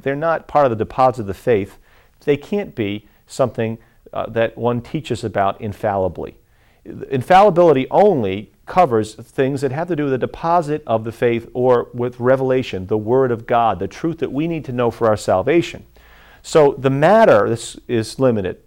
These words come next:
you know, what, what the, what the Pope is speaking about. But also, the Pope speaks about those things regularly, but he does not engage the fullness of his authority and speak w-, in the fullness of that authority, ex cathedra. Uh, e-, his ordinary teaching does not include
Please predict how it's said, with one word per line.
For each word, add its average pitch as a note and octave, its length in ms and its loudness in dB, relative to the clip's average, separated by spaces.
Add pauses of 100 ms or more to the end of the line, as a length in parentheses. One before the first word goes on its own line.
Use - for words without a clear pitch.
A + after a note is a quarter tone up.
(240)
you A#2+ 80 -4
know, A#2 100 2
what, C3 320 4
what - 160 -4
the, C3+ 80 -4 (180)
what B2+ 160 -4
the C3+ 60 -8
Pope B2 240 -4
is A#2 60 -10
speaking D3 340 -4
about. F#2+ 280 -4 (280)
But E3 120 6
also, F3+ 500 4 (180)
the C#3+ 80 -6
Pope A#3+ 240 0
speaks - 380 -6
about C#3+ 380 2
those E3+ 320 4
things A#2+ 380 -2
regularly, A#2+ 800 0 (220)
but D#3 100 0
he F3 60 2
does G3+ 240 0
not B3 160 2
engage G3 520 0
the D3+ 100 0
fullness E3 360 -2
of C#3 100 0
his A#2+ 120 -2
authority B2 500 0
and G#2+ 140 -6
speak - 520 -8 (440)
w-, C3 180 -4
in C#3 60 0
the B2+ 80 0
fullness B2+ 380 2
of G#2+ 80 -2
that G#2+ 160 4
authority, F#2+ 520 0 (120)
ex - 260 -2
cathedra. G#2 640 -2 (640)
Uh, - 380 0
e-, B2+ 60 -6
his C3 180 -2
ordinary D#3 380 4
teaching A#2+ 380 -6
does A#2+ 200 0
not B2+ 140 0
include A#2+ 540 -2